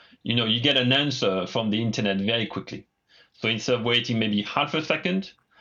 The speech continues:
uh, you may be waiting, you know, a few tenths of a seconds.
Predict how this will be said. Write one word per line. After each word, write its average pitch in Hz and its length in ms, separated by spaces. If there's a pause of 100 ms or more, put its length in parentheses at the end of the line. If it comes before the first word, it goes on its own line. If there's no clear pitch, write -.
(240)
uh, 107 400
you 120 320
may 113 220
be 107 140
waiting, 101 680
you - 60
know, 92 320 (960)
a - 100
few 131 920 (1080)
tenths 131 380
of 104 100
a 104 60
seconds. 92 540